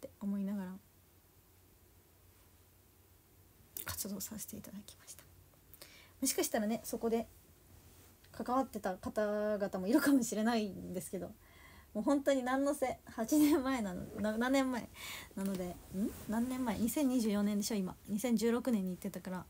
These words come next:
八年前なので。全然、もうペーペー子供みたいな。まだ始めて、私もアイドル始めて二年目。二年目だったので。全然覚えてない。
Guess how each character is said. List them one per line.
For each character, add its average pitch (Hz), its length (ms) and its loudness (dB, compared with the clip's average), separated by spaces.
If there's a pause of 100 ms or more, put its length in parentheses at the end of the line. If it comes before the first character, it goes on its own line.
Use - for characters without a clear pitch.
(580)
八 269 220 0
年 285 160 6
前 247 140 4
な 185 100 -2
の 180 100 -4
で。 - 140 -8 (1700)
全 262 200 2
然、 262 240 4 (1400)
も 214 120 0
う - 20 -2
ペ 269 140 4
ー 262 60 2
ペ 269 120 2
ー 233 200 0 (180)
子 233 80 -2
供 254 320 0
み 202 80 -4
た 185 80 -6
い - 20 -6
な。 - 60 -10 (300)
ま 269 100 6
だ 233 80 4
始 269 220 4
め 392 100 4
て、 330 120 4
私 320 320 6
も 294 220 6
ア 359 60 10
イ 415 60 8
ド 262 100 8
ル 226 60 4
始 208 180 0
め 220 60 2
て 208 200 -4
二 226 160 6
年 240 200 4
目。 - 140 -4 (340)
二 254 100 6
年 392 240 6
目 370 100 4
だ - 60 -14 (200)
っ 175 40 -6 (120)
た 196 100 -6
の 180 120 -6
で。 - 140 -10 (1120)
全 240 280 -6
然 262 220 0
覚 262 220 -2
え 233 60 -2
て 190 140 -6
な 175 120 -8
い。 - 100 -10